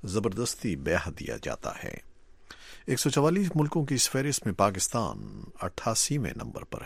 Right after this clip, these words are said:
ہے، جہاں خاص طور پر دیہی علاقوں میں کم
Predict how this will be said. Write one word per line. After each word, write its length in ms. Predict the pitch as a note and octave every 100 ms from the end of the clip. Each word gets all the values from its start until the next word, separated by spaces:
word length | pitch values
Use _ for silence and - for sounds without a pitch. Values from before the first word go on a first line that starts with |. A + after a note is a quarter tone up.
| -
ہے، 120 | -
جہاں 640 | - F#2 F2 C#2 A#1+ -
خاص 300 | - E2 -
طور 140 | B2 -
پر 120 | - - - - - - -
دیہی 340 | F#2 A#2+ C#3+
علاقوں 340 | C3 A2+ - C3+
میں 100 | F#2+
کم 180 | F#2+